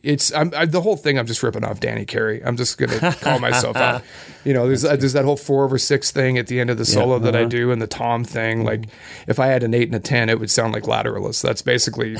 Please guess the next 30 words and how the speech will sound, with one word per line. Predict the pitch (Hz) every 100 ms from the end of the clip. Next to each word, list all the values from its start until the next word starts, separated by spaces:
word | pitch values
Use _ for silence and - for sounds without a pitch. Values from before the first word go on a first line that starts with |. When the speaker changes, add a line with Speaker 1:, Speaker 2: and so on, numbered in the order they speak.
| -
Speaker 1:
you | 131
know, | 117 117
Speaker 2:
<laughs> | -
Speaker 1:
I'm, | 117 113 - - - - 120
I'm, | 120 117
I'm | 123 113
borrowing | 127 135 127 117 113
really | 113 104 110
heavy | 117 113 113
from | - 107
that | 110 - _ -
part | 117 110
of | 107
my | 107
life, | 107 123 107 - -
you | 95
Speaker 2:
Yeah, | 98
Speaker 1:
know, | 107 107 - -
and | 107
Speaker 2:
that's | 104
Speaker 1:
it's, | - - 113
Speaker 2:
great. |
Speaker 1:
uh, | 110 - - -
yeah. | 117 117 _ -
It's | - - - _ _ _
Speaker 2:
No, | 117 117
it | 120
wor-, | 120 117 -
it, | 110 107 104
it, | 104 101